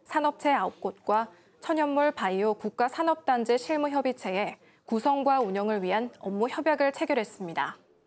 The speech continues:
실무협의체는 기관과 기업체가 파견하는 전문가로 구성돼 국가산업단지 최종 선정과 신성장 산업 발굴,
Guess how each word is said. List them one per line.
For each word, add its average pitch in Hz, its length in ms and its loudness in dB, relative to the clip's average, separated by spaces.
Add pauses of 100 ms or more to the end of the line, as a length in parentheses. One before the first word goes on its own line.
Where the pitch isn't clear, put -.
(680)
실무협의체는 285 1080 0
기관과 269 540 2
기업체가 240 540 0
파견하는 254 640 0
전문가로 254 560 2
구성돼 190 600 -4 (420)
국가산업단지 269 880 0
최종 311 320 -2
선정과 233 720 -2 (100)
신성장 285 680 0
산업 285 320 -2
발굴, 175 440 -4